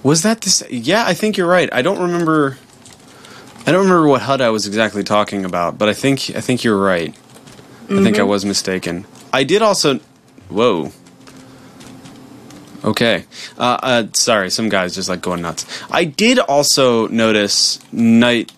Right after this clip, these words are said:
Speaker 1: vision goggles that seem to be non-existent, or some sort of,
Speaker 2: Yeah.
Speaker 1: like, breathing apparatus.
Speaker 2: Mm-hmm.
Speaker 1: That might be the, uh, gas masky stuff, though, that we've
Speaker 2: I'll
Speaker 1: been
Speaker 2: bet
Speaker 1: seeing.
Speaker 2: that is the gas mask.
Speaker 1: Ugh.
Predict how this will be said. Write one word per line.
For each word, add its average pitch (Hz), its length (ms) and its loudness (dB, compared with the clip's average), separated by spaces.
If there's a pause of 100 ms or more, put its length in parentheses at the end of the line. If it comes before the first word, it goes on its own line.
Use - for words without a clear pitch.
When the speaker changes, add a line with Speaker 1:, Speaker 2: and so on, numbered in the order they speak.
(140)
Speaker 1:
vision 110 460 0
goggles 101 520 0
that - 360 -4
seem 98 260 -4
to - 80 -12
be 92 140 -4
non-existent, 87 720 -4 (560)
or 233 140 4
some 135 180 0
sort 294 220 2
of, 202 100 0
Speaker 2:
Yeah. 185 60 -4
Speaker 1:
like, 95 280 0
breathing 98 360 -4
apparatus. 67 640 -4 (1120)
Speaker 2:
Mm-hmm. 190 440 6 (200)
Speaker 1:
That 135 160 2
might 156 240 0
be 135 140 6
the, 113 300 4
uh, 92 280 2
gas 101 380 -4
masky 80 460 -6
stuff, - 340 -6
though, 76 180 -2 (140)
that 50 200 -2 (160)
we've 196 140 0
Speaker 2:
I'll 240 80 2
Speaker 1:
been 277 80 2
Speaker 2:
bet 294 80 4
Speaker 1:
seeing. 285 180 0
Speaker 2:
that 220 80 6
is 202 140 2
the 175 100 -6
gas 160 380 -2
mask. 160 520 -6 (300)
Speaker 1:
Ugh. 107 200 2